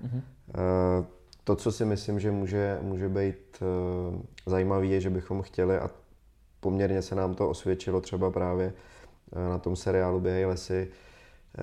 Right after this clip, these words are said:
Speaker 2: eh, že ty místa budou každý něčím unikátní. Eh, ono, ono to slovo monument může mít poměrně jako dost podob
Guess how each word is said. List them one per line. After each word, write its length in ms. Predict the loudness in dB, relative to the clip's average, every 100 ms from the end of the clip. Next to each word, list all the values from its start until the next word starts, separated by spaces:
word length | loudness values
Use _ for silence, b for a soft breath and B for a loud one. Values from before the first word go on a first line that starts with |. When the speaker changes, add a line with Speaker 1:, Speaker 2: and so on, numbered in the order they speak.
| 0 2 2 2 2
Speaker 2:
eh, 40 |
že 120 | 0
ty 160 | 0 0
místa 400 | 0 -2 0 2
budou 420 | 4 4 6 4
každý 500 | 2 -2 0 0 2
něčím 420 | 0 -2 -2 -2
unikátní. 720 | 0 0 0 -2 -4 -4 -4 -6
Eh, 340 | -6 -4 -2 -2
ono, 220 | 0 -2
ono 240 | 0 -2
to 120 | -2
slovo 280 | -2 2 4
monument 560 | 4 2 2 2 0 -2
může 220 | -2 0
mít 340 | 0 -2 -6 -18 -4
poměrně 460 | -2 0 0 0
jako 220 | -2 0
dost 320 | 0 0 -2 0
podob 420 | 2 4 2